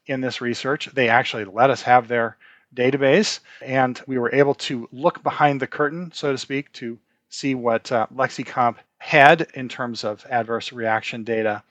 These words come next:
for children. And Lexi has, has adopted the list into their database, but there are other databases that could adopt this into their information systems. And then finally, uh, Rachel mentioned it earlier,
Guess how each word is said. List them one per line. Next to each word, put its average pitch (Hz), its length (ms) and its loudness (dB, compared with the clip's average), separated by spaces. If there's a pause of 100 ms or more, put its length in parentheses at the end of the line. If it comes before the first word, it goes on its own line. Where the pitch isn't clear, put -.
for 131 120 -10
children. 147 520 0 (240)
And 151 220 2
Lexi 143 440 0
has, 123 580 0 (220)
has 120 220 -8
adopted 117 460 -2
the 110 80 -16
list 113 300 -8
into 113 160 -16
their 110 100 -10
database, 113 460 -6
but 147 100 -4
there 139 140 0
are 131 100 4
other 123 160 -2
databases 113 720 -6 (220)
that 117 360 0
could 117 440 -4 (100)
adopt 107 460 -6
this 110 240 -12
into 107 180 -14
their 104 160 -12
information 107 540 -14
systems. 104 560 -14 (680)
And 160 100 -2
then 170 120 4
finally, 175 440 6
uh, 127 180 4
Rachel 160 360 6
mentioned 131 460 0
it 113 180 2 (180)
earlier, 143 540 4